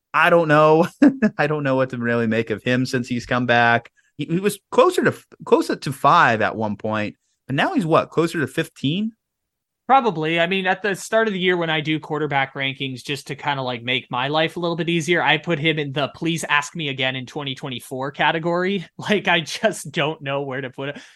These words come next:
Speaker 1: Yeah,
Speaker 2: Him,
Speaker 1: um,
Speaker 2: Daniel Jones, and Geno Smith were all in that category for me, which was like, "I don't know, please ask me again once I have a larger sample
Speaker 1: I, I
Speaker 2: size."
Speaker 1: guess I'm asking this because, you know, it's gonna play a part in what he gets,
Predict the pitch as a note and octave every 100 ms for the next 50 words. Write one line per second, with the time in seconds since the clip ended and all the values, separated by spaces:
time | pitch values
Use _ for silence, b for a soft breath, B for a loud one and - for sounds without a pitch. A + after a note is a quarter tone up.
0 | B E4 G#4+ B3+ F#3 F#3+ G3 F3 E3+ F3
1 | D#3+ C#3 D3+ D#3 C#3 - D3 C3 C3 A#2+
2 | C#3 C3 A#2+ A#2+ - A#2+ A#2 A#2 G#2+ A2
3 | G#2+ G#2 A2 - D3 D3+ C#3+ C3 - C#3+
4 | E3+ E3 D3+ C#3+ C#3 D#3 D3 C3+ C3 -
5 | C3+ B2 A#2+ A#2 A#2 - B2+ C3 A#2 A2+
6 | A2 G#2+ - A2 - B2 F3+ G#3+ B3+ A#3+
7 | C4+ A#3+ F3 D#3+ G#3 - D3+ C3+ C3+ C3+
8 | D3 C3+ C#3 C#3+ C#3 C#3 C#3 G3 F3+ -
9 | E3+ D3+ - - - D#3+ D#3+ C3+ B2+ -
10 | C3 B2 A#2+ A#2 B2+ C3 C3+ C3+ A#2+ -